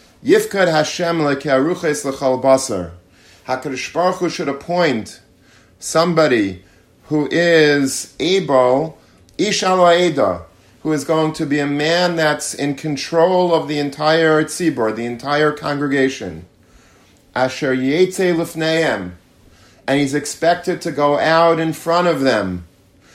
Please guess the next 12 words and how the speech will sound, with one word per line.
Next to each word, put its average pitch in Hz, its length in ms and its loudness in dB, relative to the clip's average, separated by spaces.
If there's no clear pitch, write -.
Vasher 127 400 -2
Yave 170 380 0
Lifneim, 135 400 -2
and 123 80 -4
he's 127 180 -4
able 151 360 0
to 143 520 -2
return 160 720 -2
in 135 100 0
front 139 300 0
of 117 100 -4
them. 95 440 -4